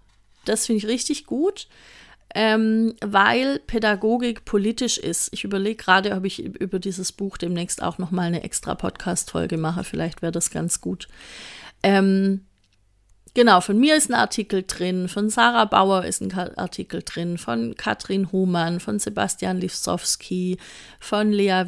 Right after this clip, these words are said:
Wedewart, von Inke Hummel, ähm,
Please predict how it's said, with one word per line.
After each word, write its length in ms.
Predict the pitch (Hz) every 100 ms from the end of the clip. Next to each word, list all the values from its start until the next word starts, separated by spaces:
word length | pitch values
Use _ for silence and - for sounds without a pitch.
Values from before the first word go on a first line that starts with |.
| 175
Wedewart, 640 | 175 185 175 170 165 170 -
von 180 | 220 -
Inke 380 | 208 202 202 -
Hummel, 540 | 196 180 175 175 170 180 - - - - -
ähm, 840 | 180 180 180 180 180 180 180 180